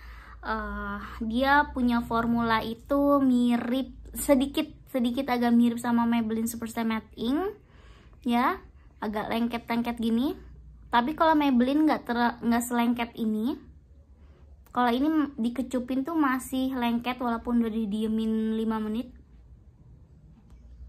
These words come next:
Tuh. Tapi masih dalam, apa ya, masih nyaman sih dipakainya dan diajak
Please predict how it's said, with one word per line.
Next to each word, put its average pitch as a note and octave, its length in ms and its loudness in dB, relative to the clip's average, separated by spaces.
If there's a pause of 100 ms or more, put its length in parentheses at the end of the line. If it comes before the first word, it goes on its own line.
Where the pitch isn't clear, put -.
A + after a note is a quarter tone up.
Tuh. A#3+ 200 -8 (4000)
Tapi F#4 360 -4
masih E4+ 520 -2 (320)
dalam, B3+ 1000 2 (2500)
apa D4 280 -4
ya, B3+ 160 -2
masih C#4 240 -2
nyaman D#4+ 480 4
sih C4 200 -2
dipakainya A#3 720 -2
dan A3+ 280 2
diajak A3 400 -2